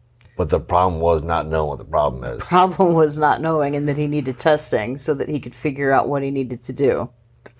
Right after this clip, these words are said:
Speaker 1: I'm curious as to why the industrial hygienist wouldn't come out and do the testing. I mean, I think
Speaker 2: I thought that was part of their job,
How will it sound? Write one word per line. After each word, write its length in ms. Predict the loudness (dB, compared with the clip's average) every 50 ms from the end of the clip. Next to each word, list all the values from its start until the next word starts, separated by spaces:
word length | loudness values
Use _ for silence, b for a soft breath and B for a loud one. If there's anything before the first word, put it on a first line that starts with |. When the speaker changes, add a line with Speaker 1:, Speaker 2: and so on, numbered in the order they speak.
| -12 -4 -4
Speaker 1:
I'm 220 | -4 -2 -4 -8 -10
curious 300 | -2 0 2 2 2 2
as 60 | 2
to 60 | 2
why 200 | 4 4 4 4
the 160 | 2 2 2 2
industrial 380 | 2 2 2 2 2 0 0
hygienist 540 | 2 0 0 0 0 0 0 0 0 0 0
wouldn't 240 | 0 0 0 0 -2
come 160 | -4 -2 0
out 260 | 2 2 2 0 0
and 320 | -2 -4 -4 -4 -8 -10 -14 -18 _ _ _ _ _ _ _ _ _ _ -12 -2
do 180 | 0 2 2
the 100 | 2 0
testing. 540 | -4 -6 -2 -2 -2 -2 -2 -6 -10 -14 -14 -20 _ _ _ _ _ _ _ _ _ _ _ _ _ _ _
I 60 | 0
mean, 80 | 2 2
I 100 | 2 2
think 260 | 2 0 -2 -2 -4 _ _ _ _ _ -20 _ _ _ _ _ _ _ -6
Speaker 2:
I 40 | 0
thought 240 | 2 2 2 4
that 160 | 2 2 2 2
was 160 | -2 -4 -6
part 280 | -2 0 0 2 4
of 120 | 2 2 2
their 160 | 2 2 2
job, 520 | 2 2 2 4 4 4 2 0 -2 -10